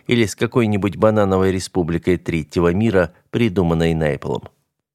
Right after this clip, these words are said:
В тот вечер в Ред Рустере Майк сказал одну вещь, которая напомнила мне поучительное замечание Мэри Марони,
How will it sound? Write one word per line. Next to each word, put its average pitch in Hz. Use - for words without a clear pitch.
В -
тот -
вечер 165
в 90
Ред 92
Рустере 90
Майк 123
сказал -
одну 123
вещь, 131
которая 117
напомнила 113
мне 107
поучительное 98
замечание 92
Мэри 85
Марони, 82